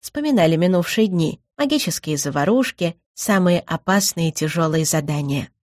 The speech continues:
Нам приходилось в поте лица устранять последствия драк мощных колдунов, бродить по пепелищам городов и парков, горными козочками прыгать по курганам разрушенных зданий, спускаться в расщелины расколотой очередной магической схваткой земли.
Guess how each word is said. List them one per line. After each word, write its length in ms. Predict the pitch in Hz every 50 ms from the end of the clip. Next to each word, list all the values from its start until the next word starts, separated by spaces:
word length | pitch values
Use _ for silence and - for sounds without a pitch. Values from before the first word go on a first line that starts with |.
| _ _ -
Нам 180 | 170 170 165
приходилось 500 | 160 175 170 - 180 165 180 175 175 -
в 60 | - _
поте 240 | 190 190 180 185
лица 300 | 180 185 - - 208 196
устранять 420 | 185 185 - 180 180 185 185 185 -
последствия 560 | 180 175 - 196 202 202 - - - 190 180
драк 300 | 160 185 196 196 - -
мощных 340 | 185 175 - - 190 185 -
колдунов, 580 | - 190 190 175 185 180 156 151 - - - _ _ _ _ _ _ _ _
бродить 420 | - 175 180 180 170 190 208 -
по 120 | - 202 196
пепелищам 560 | - 180 208 202 202 208 - - 220 196 185
городов 400 | 185 190 185 175 208 202 - 226
и 40 | 202
парков, 540 | - 180 160 143 - - - - - - - _ _ _ _ _
горными 480 | 202 202 254 262 254 233 240 226 233 240
козочками 720 | 240 - 247 240 214 165 165 - - - - 170 175 165
прыгать 460 | - - 208 226 196 185 165 - -
по 100 | 180 175
курганам 480 | - 190 185 175 190 208 208 196 190 185
разрушенных 640 | 185 180 165 185 196 196 - 220 190 196 190 -
зданий, 520 | - 165 160 160 156 156 156 156 - - _ _ _ _ _
спускаться 580 | - - 190 185 - - 196 185 185 - 196
в 40 | 180
расщелины 500 | 190 190 - - - 196 190 190 185 185
расколотой 560 | 185 180 - - - 202 202 196 196 190 165 -
очередной 460 | - 180 - 202 175 175 165 196 196
магической 540 | 190 190 170 185 185 - 185 - - 190 175
схваткой 400 | - - 190 180 - - 196 180
земли. 460 | - 185 185 180 151 156 - -